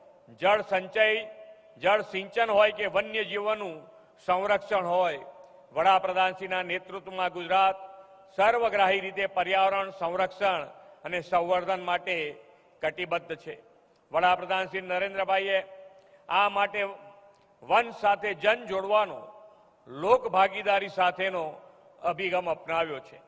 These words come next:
વન મહોત્સવને જન ઉત્સવ બનાવીને તેમણે સાંસ્કૃતિક વનો ઊભા કર્યા છે. બે હજાર ચાર થી શરૂ થયેલી આવી સાંસ્કૃતિક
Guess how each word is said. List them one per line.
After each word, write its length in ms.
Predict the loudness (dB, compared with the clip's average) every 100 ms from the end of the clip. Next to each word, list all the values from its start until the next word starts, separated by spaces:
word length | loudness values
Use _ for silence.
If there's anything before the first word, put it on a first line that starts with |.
| _ _ _ -2
વન 260 | 2 2 2
મહોત્સવને 680 | 0 0 0 0 0 -2 -6 -10 -18 -20 -20 -20 -2
જન 200 | 0 2
ઉત્સવ 360 | -2 -4 0 0
બનાવીને 480 | 0 0 0 0 -6
તેમણે 340 | -4 -4 -4
સાંસ્કૃતિક 640 | -4 -4 -4 -6 -10 -8 -6 -2
વનો 240 | 0 0 -2 -8 -20 -20 -20 -14
ઊભા 300 | 2 6 6
કર્યા 360 | 6 2 2 2
છે. 180 | -4 -18 -20 -20 _ _
બે 180 | 2 4 4 4
હજાર 220 | 2 2 0
ચાર 260 | 2 2
થી 240 | 0 -8 -6
શરૂ 280 | -4 -4 -2
થયેલી 340 | 0 0 2
આવી 380 | 2 2 -6 -10 -20 -20 -20 _ _
સાંસ્કૃતિક 680 | 0 2 0 -4 -8 -4 -6